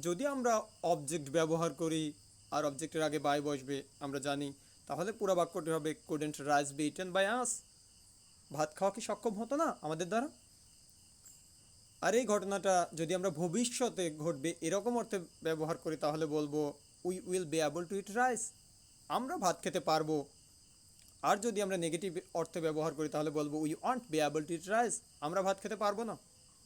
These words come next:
ইন্টারোগেটিভ করে যদি বলি তাহলে বলবো, "Will we be able to eat rice?" আমরা কি ভাত খেতে পারবো? যদি আমরা নেগেটিভ ইন্টারোগেটিভ ব্যবহার করি তাহলে হবে, "Won't we be able to eat rice?"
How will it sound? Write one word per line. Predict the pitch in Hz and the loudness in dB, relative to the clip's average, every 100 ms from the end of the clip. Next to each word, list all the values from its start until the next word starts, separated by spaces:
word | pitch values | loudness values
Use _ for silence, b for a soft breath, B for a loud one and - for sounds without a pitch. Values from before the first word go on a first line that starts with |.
| - - - - B - - | -20 -20 -20 -20 B -10 -4
ইন্টারোগেটিভ | 165 226 240 277 277 | -4 -2 -4 -2 -2
করে | 233 202 185 | 0 2 2
যদি | 165 160 | -2 -2
বলি | 160 160 156 | 0 2 2
তাহলে | 156 151 | 2 2
বলবো, | 151 156 147 151 - | 2 0 0 -4 -4
"Will | 180 202 | -4 0
we | 202 | 0
be | 165 160 143 | 2 2 2
able | 170 165 | 0 -2
to | 202 | -4
eat | 214 | 0
rice?" | 247 269 - - - - - - - | 0 2 0 -4 -10 -20 -20 -18 -6
আমরা | 143 147 | -4 -2
কি | 170 190 | -2 0
ভাত | 185 - | -2 -2
খেতে | 202 | -4
পারবো? | 214 220 233 302 - - - - - - - - - - - | 0 0 0 -4 -6 -16 -20 -20 -20 -20 -20 -20 -20 -18 -6
যদি | 175 254 | -2 -2
আমরা | 302 | -2
নেগেটিভ | 277 208 190 180 | 0 0 0 -2
ইন্টারোগেটিভ | 190 180 165 175 | -4 -2 0 2
ব্যবহার | 170 165 160 | 6 6 4
করি | 165 | 2
তাহলে | 151 151 156 | 2 2 4
হবে, | 156 151 147 - | 2 2 0 -4
"Won't | 160 165 - - - | -6 -6 -8 -12 -4
we | 160 | -2
be | 147 151 | 2 2
able | 147 151 | 0 -2
to | 165 | -4
eat | 147 | -2
rice?" | 135 139 | 4 4